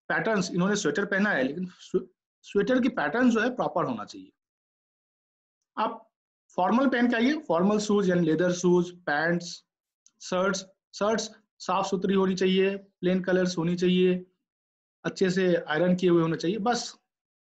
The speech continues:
बहुत ज्यादा आपको work करना नहीं है। Ladies के लिए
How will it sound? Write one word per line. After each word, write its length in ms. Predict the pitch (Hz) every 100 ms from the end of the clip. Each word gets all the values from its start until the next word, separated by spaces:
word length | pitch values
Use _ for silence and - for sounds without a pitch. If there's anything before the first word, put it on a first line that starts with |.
| _ - - _ _ -
बहुत 120 | 202
ज्यादा 260 | 175 185 247
आपको 280 | 247 254
work 200 | 226 202
करना 220 | 208 202 208
नहीं 200 | 165 117
है। 200 | 104 _ _ _ _ _ _ _ _ -
Ladies 340 | 226 240 262
के 120 | 247
लिए 400 | 233 233 254 -